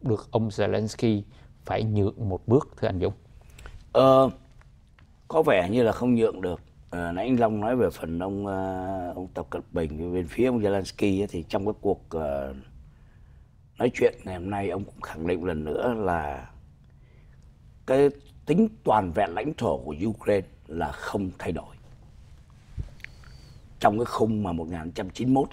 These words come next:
Speaker 2: khi mà Ukraine tách ra khỏi Nga và tuyên bố độc lập.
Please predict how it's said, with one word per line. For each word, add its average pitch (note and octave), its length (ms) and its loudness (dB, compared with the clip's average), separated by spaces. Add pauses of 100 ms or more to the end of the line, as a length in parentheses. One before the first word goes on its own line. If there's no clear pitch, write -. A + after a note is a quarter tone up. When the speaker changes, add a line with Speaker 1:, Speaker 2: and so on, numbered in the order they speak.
Speaker 2:
khi G#2 160 -6
mà E2 100 -4 (120)
Ukraine F#2 320 -4 (100)
tách - 220 -2
ra - 100 -6
khỏi D2+ 320 -6 (320)
Nga F#2+ 300 -2
và C#2 80 -12
tuyên F2+ 180 -6
bố G2+ 120 2
độc A2 160 -2
lập. - 140 -8